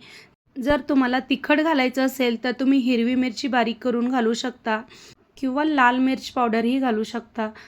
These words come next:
आणि जर तुमच्याकडे उपवासाला जिरे खात असतील ना, तर थोडेसे जिरेही घालू शकता यामध्ये.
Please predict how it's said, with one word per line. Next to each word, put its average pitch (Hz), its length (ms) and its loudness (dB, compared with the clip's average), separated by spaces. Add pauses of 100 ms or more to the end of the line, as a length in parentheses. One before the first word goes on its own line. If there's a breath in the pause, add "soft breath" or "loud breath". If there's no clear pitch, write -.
(140 loud breath)
आणि 277 220 0
जर 320 140 -2
तुमच्याकडे 269 560 0
उपवासाला 262 580 -2
जिरे 240 400 0
खात 262 240 0
असतील 240 340 -2
ना, 220 140 0
तर 240 220 -6
थोडेसे 247 400 -2
जिरेही 233 500 0
घालू 233 220 -2
शकता 226 320 -8
यामध्ये. 202 540 -2